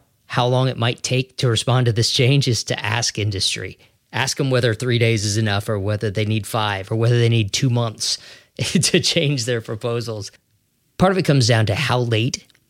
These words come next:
in the proposal process are you issuing this amendment. The later it is in the process, the more time you may need to give offers to recover, right? If they haven't written much of their proposal and you change something,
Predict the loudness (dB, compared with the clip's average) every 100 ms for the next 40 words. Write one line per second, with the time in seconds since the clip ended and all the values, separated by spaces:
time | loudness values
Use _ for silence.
0 | _ _ -2 0 2 0 2 4 2 0
1 | -2 0 -2 -2 -2 -4 -2 0 2 2
2 | 2 2 2 2 2 2 -2 -6 _ _
3 | _ _ _ _ _ _ _ _ -4 -2
4 | 2 2 4 6 6 4 2 0 -2 -2
5 | 0 0 -2 -6 _ -2 2 0 2 0
6 | 2 2 2 2 2 2 0 0 0 2
7 | 0 2 0 2 0 0 0 2 0 -2
8 | _ -20 -2 2 2 2 2 2 0 0
9 | 2 4 2 4 2 2 2 2 4 4
10 | 4 2 2 2 2 2 2 2 2